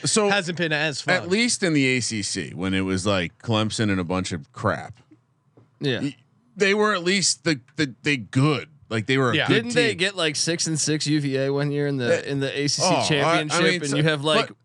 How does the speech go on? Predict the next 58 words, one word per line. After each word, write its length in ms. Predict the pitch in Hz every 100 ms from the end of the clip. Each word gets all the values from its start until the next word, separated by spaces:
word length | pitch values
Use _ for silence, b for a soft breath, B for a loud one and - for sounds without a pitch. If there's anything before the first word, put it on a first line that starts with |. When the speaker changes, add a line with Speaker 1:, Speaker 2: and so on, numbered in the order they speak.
| _ -
Speaker 1:
but 140 | 214
I, 140 | 214 180
but 160 | 208
Speaker 3:
Yeah. 60 | 185
Speaker 1:
my, 240 | 208 202 165
like, 200 | 196 185
my 160 | 196
issue 340 | 226 320 - 294
with 160 | 175
so, 180 | - 202
like, 200 | 170 156 - _ _ 156 135 117 B B B _
you, 160 | 175 -
you 160 | 165 175
gotta 320 | 190 208 185
have, 640 | 147 151 147 139 120 104 -
when 280 | 135 147 151
the 100 | 139
team 400 | 113 170 208 196
on 200 | 160 139
the 100 | 113
East 320 | 110 123 -
is 160 | 87 -
also, 500 | 78 95 107 - 90
like, 140 | 95
coming 260 | 131 120 113
out 140 | 110
of 80 | 95
the 80 | 90
East 380 | 104 104 -
is 100 | 73
also 380 | 85 87 95 90
crappy. 640 | - - 82 87 110 113 123 - _ _ _ _
Speaker 3:
I 40 | -
mean, 100 | 180
Speaker 1:
For 60 |
the 120 | 175 151
Speaker 3:
that 40 |
Speaker 1:
S 140 | 123
E 80 | 127
C 300 | 110 127 123
analogy, 520 | 123 131 131 131 131
like, 200 | 123 104
Georgia, 420 | - 135 139 131 117
before 300 | 135 120 165
Speaker 3:
No, 140 | 185
Speaker 1:
Georgia 140 | 160
Speaker 3:
Missouri 420 | 160 160 185 277 262
Speaker 1:
got 100 | 175
Speaker 3:
went 140 | 170
Speaker 1:
good. 140 | 131
Speaker 3:
twice. 600 | 160 190 262 170 - - 190
Missouri 400 | 160 139 202 247
went 220 | 226 196
Speaker 1:
I 60 |
Speaker 3:
twice. 560 | 156 208 254 - 190 185
Speaker 1:
mean, 20 |
Speaker 3:
Uh, 160 | 180 175
Speaker 1:
just 340 | 175 170 156